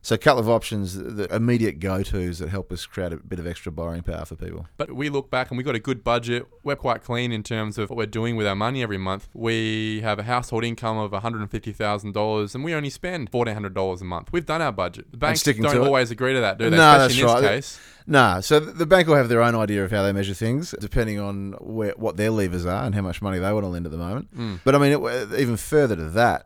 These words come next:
Speaker 1: even if you are, have got a tight budget and you're sticking to it, uh, they still wanna find out what you're spending it on. So if you're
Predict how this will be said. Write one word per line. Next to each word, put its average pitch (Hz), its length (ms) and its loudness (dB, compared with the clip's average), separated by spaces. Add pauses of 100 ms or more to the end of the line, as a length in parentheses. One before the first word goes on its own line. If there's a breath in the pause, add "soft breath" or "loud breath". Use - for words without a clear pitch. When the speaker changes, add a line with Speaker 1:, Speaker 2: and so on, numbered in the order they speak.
(100)
Speaker 1:
even 110 200 -2
if - 120 -8
you 104 120 -2
are, 113 80 -2
have 120 200 0
got 123 120 2
a - 20 -2
tight 98 300 -2
budget 92 320 -2
and 95 120 -6
you're 92 80 -4
sticking 113 340 -6
to 85 180 -6
it, 80 100 -10 (380 soft breath)
uh, 101 160 -4
they 98 80 -2
still - 180 -4
wanna 95 140 -2
find 92 200 -4
out 85 60 -2
what 90 140 -4
you're - 40 -12
spending 98 300 -4
it 82 80 -4
on. 78 160 -6
So 92 120 -6
if 92 180 -6
you're 98 460 -2